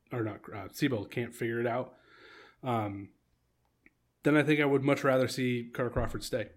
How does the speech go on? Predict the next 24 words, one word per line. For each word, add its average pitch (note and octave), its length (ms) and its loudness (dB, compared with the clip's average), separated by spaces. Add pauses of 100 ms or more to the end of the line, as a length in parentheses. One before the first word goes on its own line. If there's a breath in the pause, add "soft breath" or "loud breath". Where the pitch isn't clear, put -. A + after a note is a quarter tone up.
to A#2 100 -12
be A2 180 -6
that G#2 220 -10
guy G#2 220 -8
that's G2+ 220 -12
the G2+ 80 -16
spot - 340 -12
starter, G2+ 540 -12 (180)
um, G2+ 400 -12
maybe, G2+ 180 -14
like, G2+ 140 -12
long G2+ 240 -12
reliever, G2 500 -12 (540)
whatever G#2 200 -10
kind G2+ 180 -12
of F#2+ 60 -10
role G2+ 440 -12 (140)
they G#2+ 100 -8
end G2 160 -10
up G2 160 -14 (340)
kind G2+ 160 -14
of F#2 80 -16
figuring G2 380 -12
out. G2+ 260 -14